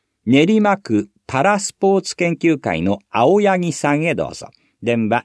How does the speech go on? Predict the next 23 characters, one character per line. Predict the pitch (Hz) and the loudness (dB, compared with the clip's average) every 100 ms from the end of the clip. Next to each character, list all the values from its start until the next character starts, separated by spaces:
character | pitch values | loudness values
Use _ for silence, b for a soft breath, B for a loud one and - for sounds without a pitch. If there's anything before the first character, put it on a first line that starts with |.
| - | -2
零 | 123 160 147 | 0 0 0
九 | - 156 120 | 0 2 2
零 | 110 113 101 b b | 2 0 -2 b b
六 | 101 127 135 220 220 | 0 0 2 0 2
五 | 220 202 127 | 2 4 2
零 | 92 139 165 | 2 0 0
九 | 160 165 131 92 | -2 0 0 2
の | 104 - - | 0 -2 -2
零 | 123 170 165 | 0 0 -2
九 | - 143 87 | -2 -2 -2
八 | - 110 - - | -4 -6 -6 -2
九 | 208 156 | 0 0
番 | 64 - | -2 -12
で | - | -14
す。 | - - _ _ _ _ _ _ _ _ _ _ _ _ - | -14 -18 _ _ _ _ _ _ _ _ _ _ _ _ -2
練 | 107 127 220 226 | 2 4 4 4
馬 | 202 190 - | 2 0 -2
イ | 233 | -4
ク | 202 254 | 0 2
メ | 240 233 | 2 2
ン | 202 | 0
講 | 190 123 | 0 0
座。 | 80 71 | -2 -10